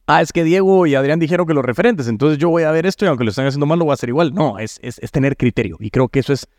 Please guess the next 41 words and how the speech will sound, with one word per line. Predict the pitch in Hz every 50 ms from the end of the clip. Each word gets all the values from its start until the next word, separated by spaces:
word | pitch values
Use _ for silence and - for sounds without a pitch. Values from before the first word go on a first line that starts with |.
| _ _ _ _
súper | _ - - - - 185 165 - 170 160
importante | 143 127 113 120 113 107 - 120 131 131 123 156
a | 143 123
la | 110 104
hora | 110 120 131
de | 135 113
tomar | - 110 101 104 107
decisiones | 117 123 107 104 92 - 110 113 127 131 - - _ _ _ - -
de | 98 107
inversión, | 107 101 104 101 - 139 147 147 139 139 135 131 123
de | 120 -
comercialización, | - 104 107 101 - 107 104 98 110 104 - 127 135 135 135 135 135 135 135 131
de, | 113 113 110 110
de, | 110 110 107 110 110
de, | 113 117 113 117
de | 123 120
expansión | 113 - - - - - 131 123 120 - 131 131 127
regional, | - 160 143 - 147 143 139 143 165 175 - _ _ _ _ _
porque | - 135 135 151 151
no | 147 147 151 160 160 160 165
es | 165 165 - -
una | 180 180 180 165
palabra, | - 139 120 117 120 131 143 156 156 156 143 135 -
eh, | 131 120 110 107 104 104 104 - - _ _ _ _ _ -
que | - - 110
sea | - 147 151 151
tan | - _ 151 131 127 123
utilizada, | 117 - - 120 110 104 - - 135 151 170
pero | - - 143 123
que | - - 110 92
sí | - - 160 165 160
es | 139
necesario | 110 110 101 95 95 - - 107 113 -
comenzar | - 104 98 92 90 107 107
a | 110
pensarlo | - 107 98 92 104 101 107 120
de | 120 107 -
que | - 104
lo | 107 113 120 123 127 127
necesitamos | 123 123 123 117 110 - - 117 101 - 107 - - 123 143 147 139
regionalizar | 127 127 104 110 104 101 98 95 90 - 110 - 190